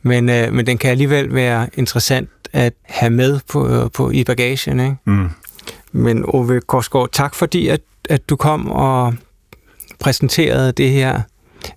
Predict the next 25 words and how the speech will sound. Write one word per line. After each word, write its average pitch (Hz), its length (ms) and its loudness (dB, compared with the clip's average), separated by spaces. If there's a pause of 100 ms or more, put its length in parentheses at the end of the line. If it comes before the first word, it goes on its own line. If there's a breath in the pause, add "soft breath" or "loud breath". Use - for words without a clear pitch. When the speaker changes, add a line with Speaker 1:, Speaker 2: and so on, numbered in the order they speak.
Speaker 1:
øh, 110 300 2
dilemma, 143 540 2
som 120 260 0
Speaker 2:
Mm. 110 240 0 (280)
Speaker 1:
hører 120 200 2
til 165 340 0 (140)
under 123 440 0
besættelsen 135 540 0
af 117 100 0
Danmark, 139 380 0 (320 loud breath)
Speaker 2:
Ja. 113 120 0
Speaker 1:
men 120 280 2
som 110 440 0
også 127 420 0
har 117 240 0
nogle 117 180 0
perspektiver, 117 600 -2
som 117 200 0
rækker 110 280 -2
ud 113 140 0
over. 107 240 -2 (260)
Speaker 2:
Ja. 90 100 -4 (1800 loud breath)
Speaker 1:
Tak 120 160 0
for 143 100 -4
det. 135 100 -2